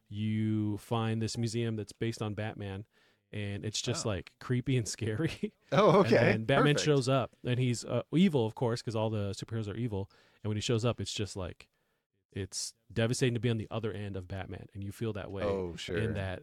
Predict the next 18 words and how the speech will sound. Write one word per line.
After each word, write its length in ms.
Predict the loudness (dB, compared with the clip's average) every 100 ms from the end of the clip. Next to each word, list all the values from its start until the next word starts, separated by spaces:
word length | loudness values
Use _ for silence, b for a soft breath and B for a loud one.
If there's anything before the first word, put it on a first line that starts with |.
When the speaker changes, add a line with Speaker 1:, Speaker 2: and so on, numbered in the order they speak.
| -8
Speaker 1:
in 120 | -6
that 160 | -6 -8
level. 360 | -6 -4 -4
And 80 | -6
it 20 |
was 80 | -8
just 160 | -8 -6
so 140 | -6
cool, 460 | -4 -4 -4 -8 b b b _
but 280 | -6 -4 -6 -8
everything 300 | -6 -4 -4
else 220 | -6 -6 -10
was 120 | -10
just, 480 | -10 -10 -14 -18 -20 _ _ _ _ _
I 60 | -12
don't 100 | -10
know, 60 | -8
just 320 | -8 -10